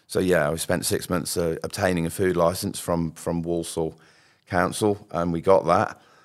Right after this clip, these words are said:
Um, <laughs> and, uh, the, the rent was valued at, as I said, twenty-five thousand pound a year as opposed to what we were paying. And, um, the commercial valuation came up at, and said it was worth three hundred and ten thousand pound, and I paid a hundred and fifty-five for it six months ago. And I could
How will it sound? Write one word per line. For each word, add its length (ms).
Um, 280
<laughs> 20
and, 340
uh, 200
the, 240
the 100
rent 240
was 140
valued 440
at, 160
as 120
I 40
said, 320
twenty-five 480
thousand 400
pound 260
a 40
year 280
as 120
opposed 300
to 80
what 140
we 140
were 100
paying. 340
And, 160
um, 340
the 80
commercial 380
valuation 420
came 240
up 180
at, 120
and 100
said 140
it 60
was 120
worth 160
three 140
hundred 180
and 80
ten 200
thousand 320
pound, 320
and 80
I 40
paid 200
a 60
hundred 180
and 80
fifty-five 540
for 100
it 80
six 240
months 240
ago. 220
And 160
I 100
could 220